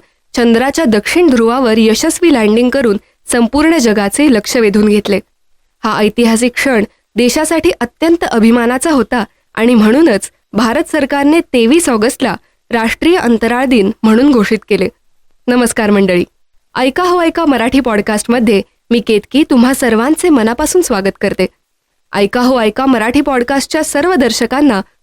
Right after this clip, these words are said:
व श्रोत्यांना राष्ट्रीय अंतराळ दिनाच्या हार्दिक शुभेच्छा. आज आपण राष्ट्रीय अंतराळ दिनाविषयी माहिती जाणून घेणार आहोत. भारताची अंतराळ क्षेत्रातील वाटचाल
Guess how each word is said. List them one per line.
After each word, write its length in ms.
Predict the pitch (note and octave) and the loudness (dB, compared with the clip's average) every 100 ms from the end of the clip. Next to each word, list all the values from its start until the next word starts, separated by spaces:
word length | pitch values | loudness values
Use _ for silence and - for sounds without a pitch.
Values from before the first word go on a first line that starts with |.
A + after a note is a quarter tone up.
| - | -4
व 80 | |
श्रोत्यांना 640 | A#3+ A3+ G3+ G3 B3+ D4 G3+ - _ - | -2 0 0 0 0 0 -2 -6 _ -8
राष्ट्रीय 460 | A3+ A3+ - D4 E4+ | -4 -4 -4 -2 0
अंतराळ 500 | C4 A3 A3+ B3 C#4+ | 0 -2 -2 -2 0
दिनाच्या 440 | A3+ G#3 A#3 G#3 | 0 0 -2 -4
हार्दिक 420 | A#3 B3+ G3 G#3 | -2 -2 -2 -2
शुभेच्छा. 440 | - G#3 G3+ - G#3+ - _ _ _ _ - | -2 -2 -2 -4 -8 -10 _ _ _ _ -8
आज 220 | C4+ C#4+ | -4 -2
आपण 260 | D#4 E4+ E4 | -2 0 0
राष्ट्रीय 460 | A#3+ G#3 - D4+ | 0 -4 -4 -4
अंतराळ 460 | D4 A3+ G#3 A#3+ C#4+ | -2 0 -2 -2 0
दिनाविषयी 580 | A#3+ A3+ A3 A3 C4 D#4 | 0 0 0 -2 0 2
माहिती 360 | A#3 G#3+ A3 | 2 2 0
जाणून 280 | G#3+ G3+ G#3 | 0 2 2
घेणार 300 | G#3 G#3 F#3+ | 2 2 0
आहोत. 200 | G3 G3+ - _ _ _ _ _ - | -2 -4 -6 _ _ _ _ _ -4
भारताची 540 | A#3 B3+ D4 E4 - | -2 0 -2 -2 -2
अंतराळ 500 | F#4 A3 G#3+ C#4 F4+ | 0 0 0 0 -2
क्षेत्रातील 560 | F4 D4+ A#3 C4+ C4 D4+ | -2 -4 -2 -2 0 0
वाटचाल 480 | A3 G3 - A#3+ | 0 -2 -4 -2